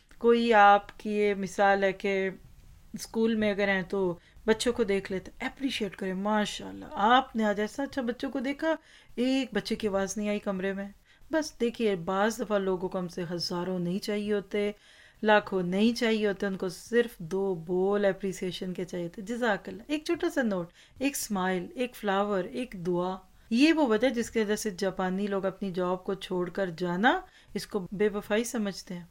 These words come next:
वो कहते हैं, लोग कहेंगे, "ये इतनों को छोड़कर हमारे पास आए हैं, तो ये तो बेवफा हैं।" तो जिसके बने उसके गुन गा जाए, बस। फिर एक तीसरी चीज़, positive feedback। जो कोई करे,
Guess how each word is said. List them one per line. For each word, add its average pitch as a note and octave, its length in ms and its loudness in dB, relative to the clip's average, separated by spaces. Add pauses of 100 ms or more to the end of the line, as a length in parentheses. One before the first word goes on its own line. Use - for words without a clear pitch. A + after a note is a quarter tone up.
(260)
वो G3+ 80 2
कहते G#3 260 4
हैं, C#4+ 60 2
लोग C4+ 180 2
कहेंगे, C#4+ 200 0
"ये C#4 120 0
इतनों D4 280 0
को G4+ 100 2
छोड़कर C#4+ 340 0
हमारे B3 220 2
पास A#3+ 280 -2
आए G#3+ 120 4
हैं, A3 120 2
तो A#3+ 100 0
ये A3+ 80 0
तो A#3 120 -2
बेवफा A3 540 0
हैं।" G3+ 140 -6 (320)
तो F#3+ 240 2
जिसके G#3+ 600 0
बने F#3 380 0
उसके F#3 360 -2
गुन F3 240 -6
गा E3+ 160 -6
जाए, E3+ 240 -14 (100)
बस। F3+ 380 -8 (520)
फिर C#4+ 100 4
एक D4+ 160 4
तीसरी D4 340 2
चीज़, D4+ 240 -2 (100)
positive C#4+ 380 -4
feedback। - 580 -10 (320)
जो A#3 380 2
कोई C4+ 220 0
करे, G#3 400 0